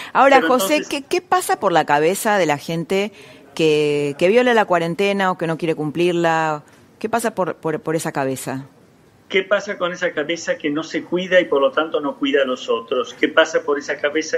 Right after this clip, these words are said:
Speaker 2: que no ha internalizado la noción de responsabilidad, que es dar respuesta y compromiso por aquello que uno hace? Uno se pregunta, ¿de qué se trata? ¿De gente que frente a la angustia y al miedo no puede aceptar la realidad de la enfermedad y la tiene que negar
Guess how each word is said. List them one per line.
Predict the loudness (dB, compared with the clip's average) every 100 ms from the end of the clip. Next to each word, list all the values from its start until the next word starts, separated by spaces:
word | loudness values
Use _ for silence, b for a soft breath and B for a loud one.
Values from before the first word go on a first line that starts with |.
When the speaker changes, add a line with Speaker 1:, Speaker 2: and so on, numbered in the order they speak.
| -2
Speaker 2:
que | 0
no | 0
ha | -2 -4 B B -6
internalizado | 0 2 2 2 0 2 4 6 4 B B -4
la | 0
noción | 0 0 -2 0
de | 0
responsabilidad, | -2 -4 -2 0 0 0 0 0 0 -2
que | -4
es | 0
dar | -2 -2
respuesta | -6 -6 -2 -2 0 -4
y | -2
compromiso | -2 0 2 2 0 -2
por | 2 2
aquello | 0 -2 -2 -4
que | 0
uno | 0 0
hace? | -4 -6 -6 -6 B B B -2
Uno | 0
se | 0 -2
pregunta, | 0 2 0 0 2 2 0 B B _
¿de | -4 -2
qué | -2
se | -4 -2
trata? | 2 2 2 0 -2 B B -4
¿De | -2
gente | 0 -2 -2 -2
que | 2 0 0 -12 -6
frente | 0 2 4
a | 4
la |
angustia | 4 2 2 2
y | 4
al | 2 2
miedo | 2 2 2
no | 2 0
puede | 2 2
aceptar | 2 -4 0 2 2
la | 2 2
realidad | 2 0 0 0
de | 0
la | -2
enfermedad | -4 -4 -2 2 2
y | 0
la | -2 -4
tiene | -8 -8
que | -4
negar | -2 -2 0 2 2